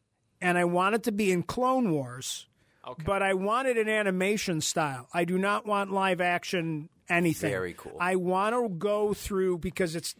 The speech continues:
Speaker 1: it's the arguably one of the best Star Wars things out there.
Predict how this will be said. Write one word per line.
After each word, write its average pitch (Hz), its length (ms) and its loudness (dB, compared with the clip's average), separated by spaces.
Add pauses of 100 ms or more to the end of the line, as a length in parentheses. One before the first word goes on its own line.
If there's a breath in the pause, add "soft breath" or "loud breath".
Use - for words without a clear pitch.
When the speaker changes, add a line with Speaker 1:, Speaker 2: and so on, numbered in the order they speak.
Speaker 1:
it's 175 300 0
the 170 160 2 (1040 loud breath)
arguably 240 920 2 (1600)
one 190 300 0
of 202 60 -2
the 180 80 2
best 185 320 0
Star 202 220 0
Wars 196 260 2
things 202 260 2
out 214 260 0
there. 156 320 -2